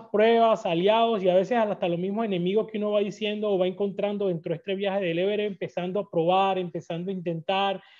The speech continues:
empezando a reconocer cosas, hasta ese gran acercamiento, ¿verdad? Y la gran prueba, convertirme en ese coach.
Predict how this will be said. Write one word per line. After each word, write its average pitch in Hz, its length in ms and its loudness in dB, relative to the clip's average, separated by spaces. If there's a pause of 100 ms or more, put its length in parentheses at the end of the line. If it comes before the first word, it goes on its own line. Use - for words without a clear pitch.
(160)
empezando 202 600 2
a - 20 2
reconocer 190 640 -2
cosas, 202 420 0 (360)
hasta - 220 0
ese 247 200 2
gran 240 220 4
acercamiento, 233 840 -2
¿verdad? 202 400 0 (300)
Y 185 100 0
la 180 140 6
gran 180 320 0
prueba, 143 340 -4
convertirme 185 680 -2
en 185 60 -2
ese 170 240 -8
coach. 131 320 -10